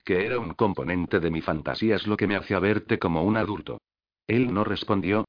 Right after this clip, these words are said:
a pesar de que el eco cercano de sus respuestas anteriores. Ella dejó escapar un suspiro. "Lo juro", hubo sonido abrasivo de rechinar de dientes. "Yo fui de vuelta de donde pensaba que te había visto,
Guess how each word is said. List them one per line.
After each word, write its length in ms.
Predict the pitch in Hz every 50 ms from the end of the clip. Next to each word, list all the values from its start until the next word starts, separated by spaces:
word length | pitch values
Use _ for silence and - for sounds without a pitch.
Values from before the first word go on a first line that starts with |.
| _
a 100 | - 95
pesar 340 | - 95 87 - 131 135 135
de 140 | 123 120 101
que 140 | - 110 98
el 80 | 87
eco 180 | 92 90 98 110
cercano 480 | - - 101 95 - 113 123 127 131 120
de 120 | 104 90
sus 180 | - 90 85 -
respuestas 580 | 92 95 - - 117 127 120 - - 131 -
anteriores. 760 | 107 98 92 87 92 87 87 82 76 - - - - - - - _ _ _ _ _ _ _ _ _ _ _ _ _ _ _ _
Ella 280 | - 113 117 117 117
dejó 300 | 107 98 - - 92 98
escapar 420 | 90 - - - 80 - 123 139 127
un 120 | 120 110
suspiro. 560 | - - 98 - - - 90 67 60 53 53 - _ _ _ _ _ _ _ _ _ _ _ _ _ _ _ -
"Lo 180 | 90 90 98
juro", 300 | 92 - - 113 123 120 113 -
hubo 240 | - 117 127 113 98
sonido 360 | 82 - 101 95 104 123 131
abrasivo 480 | 80 76 87 87 82 - 104 104 113 107
de 80 | 107 104
rechinar 540 | 98 92 82 - - 95 82 90 101 98
de 100 | 90 95
dientes. 580 | 85 101 95 85 71 - - 65 57 - - - _ _ _ _ _ _ _ _ _ -
"Yo 160 | 90 120 131
fui 220 | - - 110 113
de 100 | 104 87
vuelta 380 | 80 82 95 104 101 - 90 87
de 80 | 85
donde 340 | 80 - 101 110 113 110 104
pensaba 460 | - 101 90 87 - - 104 104 117
que 140 | 104 98 92
te 100 | - 127
había 240 | 110 107 117 120 120
visto, 420 | 92 101 104 - - - 113 110